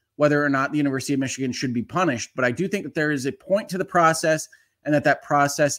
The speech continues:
is valuable for future actions as well as this one in front of us right now. Then we have the commissioner lacks the authority to punish Coach Harbaugh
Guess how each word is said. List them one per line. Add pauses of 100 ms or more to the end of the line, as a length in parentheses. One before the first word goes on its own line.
is
valuable
for
future
actions
as
well
as
this
one (240)
in
front
of
us
right
now. (540)
Then
we
have
the
commissioner
lacks
the
authority
to
punish
Coach
Harbaugh